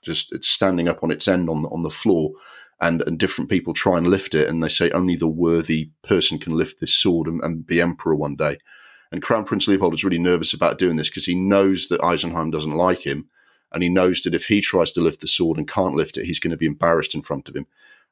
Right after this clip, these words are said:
And if he gets embarrassed in front of Eisenheim, he's probably gonna have embar-, Eisenheim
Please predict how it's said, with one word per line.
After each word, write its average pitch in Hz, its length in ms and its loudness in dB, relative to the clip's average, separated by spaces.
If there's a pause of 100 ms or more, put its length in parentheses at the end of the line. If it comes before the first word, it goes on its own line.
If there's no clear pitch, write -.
And 95 80 2
if - 80 0
he - 60 2
gets - 200 2
embarrassed 92 360 2
in 98 60 -2
front 85 180 -4
of 85 60 4
Eisenheim, 78 360 -2
he's 78 140 -6
probably 117 260 2
gonna 82 140 -2
have 82 140 -2
embar-, 78 400 0 (200)
Eisenheim 78 600 -2